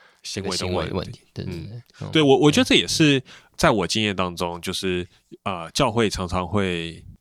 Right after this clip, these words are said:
Speaker 1: 会比较去针对的。
Speaker 2: 嗯。
Speaker 1: 就是尤-，尤其在这个议题上，以前在教会青少年团契的时候，也会教一些类似性教育啊，或者就是这方面的内容嘛。那
Speaker 2: 嗯。
Speaker 1: 我觉得很多时候教会里面的教导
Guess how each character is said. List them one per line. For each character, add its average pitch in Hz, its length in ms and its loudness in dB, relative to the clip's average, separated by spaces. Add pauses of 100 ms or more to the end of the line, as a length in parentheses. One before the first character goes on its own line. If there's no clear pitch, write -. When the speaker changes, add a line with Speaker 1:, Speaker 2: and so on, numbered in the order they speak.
Speaker 1:
会 - 200 2
比 92 140 -6
较 107 120 0
去 - 120 -8
针 95 260 -6
对 95 220 0
的。 - 140 -14 (380)
Speaker 2:
嗯。 110 220 -6
Speaker 1:
就 139 120 0
是 113 280 0 (180)
尤-， 113 160 2
尤 117 140 0
其 113 140 0
在 110 100 2
这 98 120 -6
个 95 100 -2
议 87 160 -8
题 - 140 -14
上， - 280 -8 (260)
以 120 80 0
前 107 200 -2
在 123 220 2
教 107 180 2
会 98 340 0
青 - 160 -4
少 101 140 0
年 78 140 -8
团 78 180 -14
契 - 180 -8
的 - 140 -8
时 - 140 -8
候， - 340 -12
也 104 140 -4
会 117 340 0 (280)
教 98 200 2
一 - 20 -4
些 87 440 -4
类 107 120 2
似 92 200 -4
性 95 200 -6
教 87 220 -2
育 76 140 -4
啊， 69 80 -6
或 87 200 -8
者 - 160 -10 (300)
就 - 140 -8
是 76 280 -10
这 101 140 -6
方 90 140 -12
面 85 160 -10
的 - 100 -12
内 92 180 -6
容 - 220 -14
嘛。 62 100 -12 (380)
那 104 240 2
Speaker 2:
嗯。 101 220 -8
Speaker 1:
我 127 120 4
觉 - 80 2
得 175 80 2
很 117 80 -2
多 110 140 -2
时 95 140 -4
候 92 280 -2 (240)
教 107 160 0
会 101 120 0
里 80 200 -8
面 87 280 -4
的 82 340 -8 (160)
教 92 280 -2
导 - 380 -8